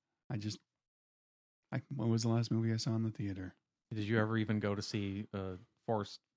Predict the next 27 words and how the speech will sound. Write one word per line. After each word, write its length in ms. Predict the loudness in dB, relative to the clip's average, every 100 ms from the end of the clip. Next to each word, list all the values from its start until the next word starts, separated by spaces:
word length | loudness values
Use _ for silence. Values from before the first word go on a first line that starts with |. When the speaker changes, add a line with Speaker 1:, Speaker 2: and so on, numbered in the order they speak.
| -6
Speaker 2:
Force 280 | -4 -2 -2
One, 340 | 0 0 0 -4 _ _ _ _ 4
Rogue 260 | 6 8
Awakens? 500 | 6 4 4 2 2 -6 -8 -8
Speaker 1:
<laughs> 400 | -6 -6 -2 4 8 8 8
Rogue, 240 | 6 6 4 4 6
Rogue 280 | 8 8
Awake-, 300 | 10 8 8
the 80 | 8
Rogue 260 | 10 10 10
Awake. 240 | 10 10 6 0 -4 4 10 10 10 8 8 8 6 6 2 2 2 2
No, 280 | 8 10 12
I 80 | 10
did 140 | 8
not 220 | 8 8 8
see 100 | 8
Rogue. 180 | 10
Speaker 2:
Oh, 180 | 10 12 10
Speaker 1:
I've 120 | 12
not 160 | 12 12
Speaker 2:
wow. 60 |
Speaker 1:
seen, 120 | 12 12 12
I've 100 | 10
not 180 | 10 10
seen 140 | 10
Rogue 200 | 10 10
One, 200 | 8 6